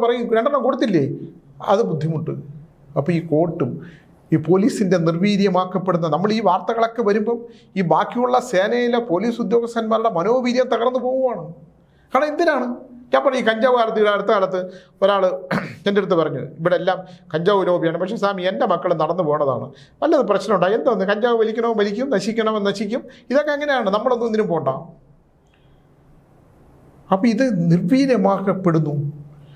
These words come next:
പോലീസുകാരൻ ഇടിച്ചത് മാത്രമേ വരുവുള്ളൂ, ഇടിക്കാൻ പ്രഷർ ചെലുത്തവരെ കുറിച്ച് വരുവൂ. ഡി വൈ എസ് പി എല്ലാം മാറും,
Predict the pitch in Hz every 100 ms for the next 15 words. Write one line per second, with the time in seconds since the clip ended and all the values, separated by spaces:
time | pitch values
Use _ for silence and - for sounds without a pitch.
0 | - - - 190 233 233 240 220 202 190
1 | 233 262 285 - - - 190 214 247 208
2 | 240 214 147 131 - - - - 165 185
3 | 170 220 185 190 165 226 208 202 202 196
4 | 190 196 190 165 165 135 - - - _
5 | _ _ _ 285 294 302 277 269 262 320
6 | 269 220